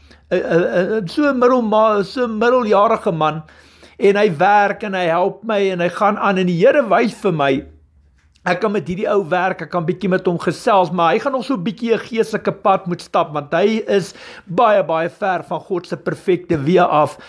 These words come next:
en hy is maar baie, baie in die wêreld ingetrek. Al is hy lief vir die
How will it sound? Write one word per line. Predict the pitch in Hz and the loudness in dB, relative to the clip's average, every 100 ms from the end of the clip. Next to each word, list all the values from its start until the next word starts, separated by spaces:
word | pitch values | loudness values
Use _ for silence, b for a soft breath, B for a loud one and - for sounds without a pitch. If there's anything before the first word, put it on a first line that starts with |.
| B B | B B
en | 165 165 | 0 2
hy | 165 | 2
is | 165 | 2
maar | 196 180 120 | 2 0 0
baie, | 208 202 180 | 0 2 2
baie | 175 170 | 2 0
in | 160 | -2
die | 160 | -2
wêreld | 156 156 170 165 220 | 0 2 2 -2 -4
ingetrek. | 196 - 160 180 151 151 | -4 -4 -4 0 0 0
Al | 180 | 0
is | 277 - | 0 0
hy | 254 | 0
lief | 220 202 202 208 | 0 -2 -4 -2
vir | |
die | 165 | -2